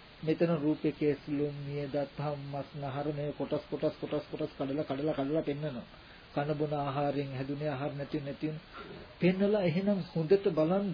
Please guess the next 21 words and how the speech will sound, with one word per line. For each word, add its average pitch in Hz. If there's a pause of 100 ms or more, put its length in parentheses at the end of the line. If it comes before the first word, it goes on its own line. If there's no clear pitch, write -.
(280)
මෙතන 170
තියෙන 185
ධර්මතාවය 180
මේක 165
නම් 202
Taman 165
තුල 202
නේද 214
ආශ්‍රය 202
ඉදිලා 185
තියෙන්නේ 165 (460)
කියලා 226
ඇස් 175
දෙක 196
අරවලා 220
පෙන්වන්න 190
මේ 143
හදන්නේ. 147 (1200)
කාලයක් 233
මෙහෙම 220
බලනකොට 214